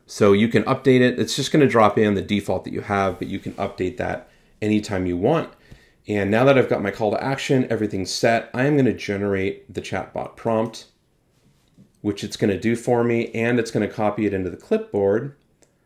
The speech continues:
So all I need to do is just paste it into the software or into the A I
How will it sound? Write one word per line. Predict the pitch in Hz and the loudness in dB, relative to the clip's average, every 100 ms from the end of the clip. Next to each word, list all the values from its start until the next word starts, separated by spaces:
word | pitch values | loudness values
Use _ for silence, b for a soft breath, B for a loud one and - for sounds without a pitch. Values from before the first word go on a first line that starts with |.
| _ | _
So | - 120 | -8 -6
all | - 117 120 - | 0 4 6 6
I | 131 | 2
need | 165 107 | 2 2
to | - | -2
do | 90 90 90 95 - | -6 -2 -2 -2 -4
is | 95 | -6
just | 101 - - | -6 -6 -10
paste | - 95 - - | -10 -8 -6 -8
it | - | -6
into | 98 87 90 | -8 -8 -8
the | 87 | -8
software | - - - - - _ _ _ _ _ | -10 -10 -12 -16 -18 _ _ _ _ _
or | 101 95 | -4 -4
into | 98 - | -2 -4
the | 90 90 | -4 -4
A | 90 | -6
I | 87 87 87 | -6 -8 -10